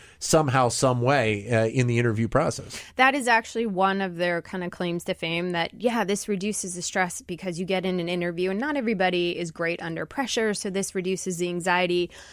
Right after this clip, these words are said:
Speaker 2: But the flip side of that is, depending on the job, I mean, don't you want somebody who's able to handle that level of anxiety? I mean,
Speaker 1: Sure,
Speaker 2: I mean,
Speaker 1: yeah.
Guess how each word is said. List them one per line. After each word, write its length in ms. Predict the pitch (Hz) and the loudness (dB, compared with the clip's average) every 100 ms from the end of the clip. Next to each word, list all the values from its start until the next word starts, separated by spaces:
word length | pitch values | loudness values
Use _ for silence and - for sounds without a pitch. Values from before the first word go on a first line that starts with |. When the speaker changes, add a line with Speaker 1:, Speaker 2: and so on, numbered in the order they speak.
| - - | -20 -8
Speaker 2:
But 100 | 262 | 0
the 80 | 269 | 0
flip 240 | - 370 - | 2 -2 2
side 280 | 233 202 | 2 4
of 120 | 190 180 | 2 2
that 240 | 180 175 | 2 2
is, 200 | 175 180 | 0 -2
depending 440 | - 180 254 240 208 | -4 -4 0 2 2
on 140 | 185 | 0
the 80 | 180 | 0
job, 440 | 175 254 175 170 180 | 2 4 4 2 0
I 40 | |
mean, 240 | 190 196 | 0 0
don't 200 | - 247 285 | 0 -2 -2
you 80 | |
want 280 | 208 190 240 | 0 -2 -4
somebody 380 | 240 214 220 226 | -4 0 0 0
who's 180 | 214 - | -2 -4
able 280 | 180 185 196 | -4 -2 -4
to 60 | 190 | -6
handle 440 | - 175 190 190 | -6 -4 -2 -2
that 240 | 170 170 | -2 -2
level 260 | 185 175 185 | -2 -2 -2
of 100 | 170 | -2
anxiety? 540 | 170 165 156 175 196 190 | -4 -2 -4 -2 -2 -2
I 20 | |
mean, 160 | 190 180 | -2 0
Speaker 1:
Sure, 340 | - 165 139 - | 4 4 4 2
Speaker 2:
I 60 | |
mean, 80 | |
Speaker 1:
yeah. 40 | 127 | 2